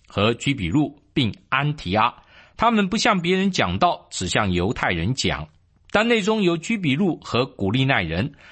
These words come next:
他们到了安提阿，也向希利尼人传讲主耶稣。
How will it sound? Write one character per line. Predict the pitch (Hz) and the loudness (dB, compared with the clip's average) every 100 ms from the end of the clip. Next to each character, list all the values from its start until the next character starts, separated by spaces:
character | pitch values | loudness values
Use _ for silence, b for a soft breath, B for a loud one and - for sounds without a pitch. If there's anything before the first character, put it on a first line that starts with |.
| B | B
他 | 196 214 | 0 0
们 | |
到 | 208 208 | 2 2
了 | 190 | 2
安 | 214 220 | -2 -4
提 | 151 170 | -2 0
阿， | 170 - | 0 -2
也 | 113 98 | -2 0
向 | - 175 - | 0 -2 -2
希 | - - - 208 214 226 | -8 -4 -2 -2 -2 -2
利 | 214 131 | 0 0
尼 | 104 120 | 0 0
人 | 135 110 151 _ | 0 0 -4 _
传 | - - 110 175 202 | -12 -2 0 0 -2
讲 | 113 110 147 | 0 0 -2
主 | - 76 | -4 -6
耶 | 82 104 | -2 -2
稣。 | - 196 208 | 0 -2 -4